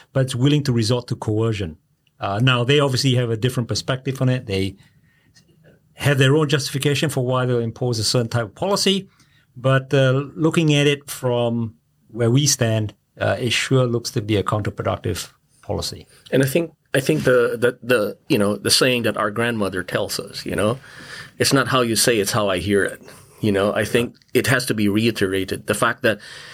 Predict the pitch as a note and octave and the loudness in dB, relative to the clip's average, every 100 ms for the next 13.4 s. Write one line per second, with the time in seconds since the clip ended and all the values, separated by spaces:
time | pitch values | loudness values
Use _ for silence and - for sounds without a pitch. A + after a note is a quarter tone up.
0 | - - - - - - D3+ E3 A#3+ G3+ | -20 -20 -6 -2 0 2 4 4 4 4
1 | E3 C#3+ C3 - C#3+ C3+ A2+ - A#2 C3 | 2 2 2 4 4 4 2 0 0 2
2 | B2+ B2 A#2+ A2+ - _ _ _ _ A#2 | 4 4 4 2 -4 _ _ _ _ 0
3 | A2+ B2 - - F#2+ G#2+ A2+ G#2+ G#2+ A2 | 2 0 -4 -8 -6 -4 -4 -4 0 0
4 | - G2+ C#3 C3+ A2 - A#2+ - - _ | -2 -4 -4 -6 -6 -4 -6 -6 -20 _
5 | - E3 - - D#3 A#2 - _ - D3+ | 0 0 -4 -2 0 0 -4 _ 0 0
6 | A#2+ - _ - C#3+ - D3+ - D3 C3+ | 0 -10 _ 0 2 4 2 2 2 2
7 | B2+ - - A#2+ - A2+ G#2+ G#2 G#2+ G#2+ | 2 0 0 -2 -2 -2 -2 0 0 0
8 | G#2+ G2 G2 - _ _ - A2 G#2 G2 | 0 0 0 -4 _ _ -4 -2 -2 -4
9 | - G#2 G2+ G#2+ - - - B2 D3 - | -4 -4 -2 -4 -6 -6 -2 0 0 0
10 | G#3+ A3 G3 E3 - C#3+ B2 C#3 B2+ B2 | -2 0 -2 0 2 2 2 2 0 -2
11 | A2+ - D#3+ D#3 F#2 - - _ - - | -2 -2 -4 -2 -6 -6 -14 _ -20 -8
12 | - C3 C#3+ C3+ A2+ B2 G#2 G#2 F#2 B2+ | 2 4 4 2 0 -2 -2 -2 -2 -2
13 | A2 D#2 - | -2 -4 -4